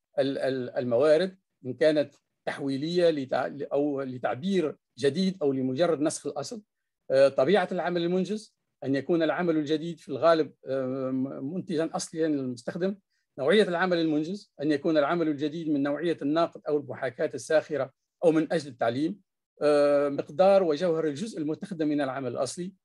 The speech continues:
أن يكون جزء صغيراً من المواد الأصلية المستخدمة، ثم تأثير الاستخدام على العمل الأصلي، أي عدم التنقيص من القيمة التجارية للأصل. وهذا ال-، هذا الاستخدام العادل يقع تطويعه حسب القوانين وحسب البلدان،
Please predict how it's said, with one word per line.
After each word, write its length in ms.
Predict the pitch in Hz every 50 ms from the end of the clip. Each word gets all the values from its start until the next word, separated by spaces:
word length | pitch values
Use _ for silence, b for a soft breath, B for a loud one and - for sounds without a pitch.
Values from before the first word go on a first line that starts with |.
| _ - 131
أن 80 | 127
يكون 340 | 131 120 113 - 175 151 143
جزء 300 | 123 135 139 104 - 135
صغيراً 440 | 120 - - 117 143 202 220 196 170
من 200 | 156 147 135 135
المواد 340 | 139 139 139 147 147 139 143
الأصلية 400 | 139 - - 113 - - 156 135
المستخدمة، 640 | 127 117 110 - - - - 156 151 160 165 165 - _ _ _ _ _ _ _ _ _ _ -
ثم 180 | 190 175 175
تأثير 400 | 170 - 110 139 - 214 185 160
الاستخدام 520 | 170 165 160 - - 160 123 180 190 185 151
على 140 | 147 143 139
العمل 280 | 131 127 151 143 139
الأصلي، 400 | 139 - 143 127 - - 180 190 - _ _ _ _ - 139
أي 100 | 139 123
عدم 280 | 123 139 147 170 175
التنقيص 720 | 165 - - 151 135 127 - 180 165 160 - - - _ _ _ _ -
من 160 | 147 131 123
القيمة 360 | 120 113 117 - 214 202 170 151
التجارية 480 | - 143 123 107 139 131 135 131 127
للأصل. 400 | 120 123 117 117 101 - - _ _ _ _ _ _ _ _ _ _ _ _ _ _ _ _ _ _ _ _ _ _ _ _ _ -
وهذا 640 | 131 147 160 165 165 160 - 143 165 180 180 165 175
ال-، 180 | 160 156 156 - -
هذا 240 | 151 170 160 147
الاستخدام 560 | 151 147 156 - - - - 147 160 156 151 143
العادل 560 | 139 131 156 170 175 185 190 185 175 - - 160
يقع 300 | 170 165 - 156 147 151
تطويعه 580 | 151 143 - - 165 160 170 165 151 147 139
حسب 280 | 131 - 160 135 131 147
القوانين 500 | 139 - - 143 135 135 139 160 170 165
وحسب 360 | 156 123 - 143 123 123 120
البلدان، 520 | 131 127 117 127 117 113 165 175 175 165